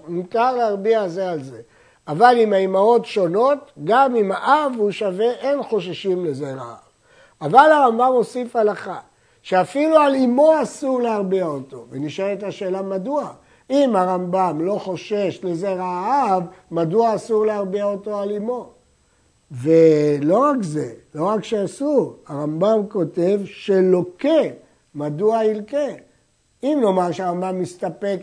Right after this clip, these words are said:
אם חוששים לזרע האב או לא, היה צריך להגיד אסור ולא לוקה. את הקושייה הזאת שואל הראש על הרמב"ם. ולכן היו נוסחאות ששינו את זה מלוקה לאסור, אבל בנוסחאות המדויקות כתוב לוקה.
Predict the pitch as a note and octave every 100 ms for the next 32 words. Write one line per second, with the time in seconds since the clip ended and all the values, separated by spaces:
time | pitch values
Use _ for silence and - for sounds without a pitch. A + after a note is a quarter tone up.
0 | F#3 E3 F#3 D#3+ D3 F#3+ F#3 E3+ D#3 F3+
1 | F3 E3+ E3+ E3 C3+ C3+ D#3 F#3 G3 G3+
2 | A#3+ A#3 A3+ - D#4+ G#3+ D3+ D#3+ E3 D#3
3 | - B2 _ _ _ _ _ E3 C3 G3
4 | - A#3 G#3+ D#3+ D#3+ G3 G#3 G#3 E3+ D#3+
5 | E3+ D3 D#3 A3+ A#3+ - - - E3+ E3
6 | D3 C3+ B2 A#2+ A2+ _ _ _ _ C#3+
7 | C#3+ - A3+ A#3 F#3+ G#3 A#3 G3+ - D#3+
8 | D#3 F#3+ G3+ E3+ - F3 F3 G#3+ F#3 C#3+
9 | D#3 D3 D3 D3 C#3 - A3 G#3+ E3 D3+
10 | - D#3 B2 A2+ C3 C3+ C#3 C#3 - D3+
11 | F3 F#3+ - _ - C#3 C#3 D3 C3+ F#3+
12 | G#3+ G#3+ E3 C3+ E3+ D#3 D3+ D#3+ D#3+ E3